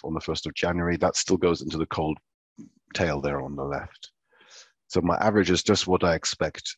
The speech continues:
in the, in the s-, in the season, and the extremes on either side are sort of what we call the anomalies.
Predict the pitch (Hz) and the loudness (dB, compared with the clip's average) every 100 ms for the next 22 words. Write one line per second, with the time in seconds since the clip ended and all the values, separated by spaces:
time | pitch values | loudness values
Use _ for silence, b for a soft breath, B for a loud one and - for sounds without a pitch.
0 | - 80 78 73 76 71 - - 78 - | -6 -6 -4 -4 -4 -2 -4 -4 -8 -8
1 | - - 78 - 101 110 123 143 - _ | -8 -8 -8 -4 0 2 2 0 -4 _
2 | _ _ 165 156 151 143 - - - 151 | _ _ -6 -4 -6 -12 -16 -14 -10 -8
3 | 76 139 - - _ - - - - 95 | -8 -10 -12 -16 _ -6 -4 -2 0 2
4 | 98 - 80 - 87 92 - 92 92 - | 2 -2 -6 -2 0 0 0 2 2 2
5 | - - 82 - 71 78 85 82 - 82 | -2 -2 -4 -6 -6 -6 -2 0 0 0
6 | 80 76 - - - - | -2 -2 -6 -10 -14 -16